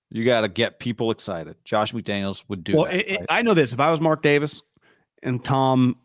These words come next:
Speaker 2: is, like, on the fence this offseason, I would tell Josh, like, "I'm all for you bringing Tom Brady here."
Speaker 1: Yeah.
Speaker 2: Right? 'Cause we, we've talked, you know, I think they're just, it's just kinda, it's fizzled a lot, but I, I could see it come back up, Tom, Kyle, Niners,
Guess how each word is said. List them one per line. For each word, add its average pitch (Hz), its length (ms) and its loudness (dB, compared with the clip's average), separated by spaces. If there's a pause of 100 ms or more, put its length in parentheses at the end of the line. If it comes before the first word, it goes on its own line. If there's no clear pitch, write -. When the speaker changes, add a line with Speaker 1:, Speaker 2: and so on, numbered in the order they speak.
(680)
Speaker 2:
is, 131 160 -2
like, 113 200 0
on 127 160 2
the 110 60 -2
fence 135 280 2
this 147 160 2
offseason, 151 580 2
I 123 120 -2
would 117 100 -4
tell 107 160 0
Josh, 101 340 -2
like, 101 160 -6
"I'm 113 280 -2
all 107 180 2
for 104 340 -4
you 98 220 -6
bringing 98 300 -4
Tom 98 240 -4
Brady 90 260 -6
here." 90 160 -8 (400)
Speaker 1:
Yeah. 107 140 -4
Speaker 2:
Right? 113 140 0 (1300)
'Cause 123 140 0
we, 147 100 6
we've 156 220 2
talked, 131 400 0
you 131 100 2
know, 104 300 0
I 131 80 2
think 135 160 0
they're 113 160 0
just, 107 280 -8 (680)
it's 302 120 2
just 349 200 0
kinda, 180 340 0 (400)
it's 202 160 -4
fizzled 202 440 2
a 226 40 0
lot, 220 440 4
but - 360 0
I, 170 200 2
I 180 40 0
could 175 140 0
see 180 140 6
it - 140 -2
come 156 320 0
back 139 260 2
up, 127 220 2
Tom, 113 420 2
Kyle, 104 460 0
Niners, 101 500 -2